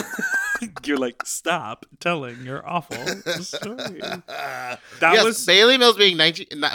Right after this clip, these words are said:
Speaker 2: born in nineteen ninety-nine was so shocking.
Speaker 1: Shocked.
Speaker 2: She just seems so mature, and she, like, has such a good head on her shoulders, I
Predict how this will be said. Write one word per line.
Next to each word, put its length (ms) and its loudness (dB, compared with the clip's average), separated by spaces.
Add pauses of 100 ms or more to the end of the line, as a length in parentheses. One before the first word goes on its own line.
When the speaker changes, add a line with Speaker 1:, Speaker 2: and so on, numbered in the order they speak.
Speaker 2:
born 300 -4
in 80 -2
nineteen 260 -4
ninety-nine 400 -2
was 180 -8
so 380 -6
shocking. 760 -6 (180)
Speaker 1:
Shocked. 680 -8 (840)
Speaker 2:
She 300 -4
just 200 -6
seems 260 -6
so 200 -4
mature, 500 -4
and 100 -4
she, 160 -4
like, 160 -4
has 340 -4
such 140 -14
a 40 -14
good 160 -8
head 200 -6
on 140 -4
her 140 -20
shoulders, 600 -20
I 40 -20